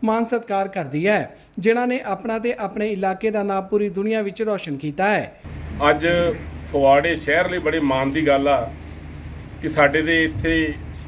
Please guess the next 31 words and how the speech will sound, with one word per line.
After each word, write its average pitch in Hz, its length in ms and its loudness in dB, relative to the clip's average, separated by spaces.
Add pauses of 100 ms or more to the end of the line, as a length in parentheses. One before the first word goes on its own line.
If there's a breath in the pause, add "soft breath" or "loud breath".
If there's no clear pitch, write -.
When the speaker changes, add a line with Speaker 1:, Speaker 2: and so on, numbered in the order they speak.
Speaker 2:
ਜਿਹੜੇ 143 220 -6
ਸਾਡੇ 143 320 2
ਵੀਰ 147 280 2
ਹੈਗੇ 143 340 4
ਆ 123 320 2
ਬਲਜੀਤ 131 280 -2
ਸਿੰਘ 151 240 0
ਜੀ, 135 200 -2 (720)
ਜਿਹੜੇ 165 220 4
ਕਿ 156 120 2
ਇੱਥੇ 160 360 2
ਫਗਵਾੜੇ 139 400 0
ਤੋਂ 156 180 -2
ਬਾਬੇ 135 280 0
ਗਧੀਏ 143 260 0
ਤੋਂ 156 240 -2
ਆ, 123 120 -6 (760)
ਤੇ 151 80 -2
ਸਾਡੇ 151 420 4 (120)
ਛੋਟੇ 147 240 0
ਵੀਰ 156 340 2 (640)
ਆਕਾਸ਼ 151 460 2
ਬੱਗਾ 151 280 2
ਜੀ, 147 260 -2 (520)
ਜਿਹੜੇ 165 260 2
ਕਿ 160 480 2
ਮੇਲੀ 151 320 0
ਗੇਟ 160 180 2
ਫਗਵਾੜੇ 135 420 -2
ਤੋਂ 156 200 0
ਆ। 156 260 0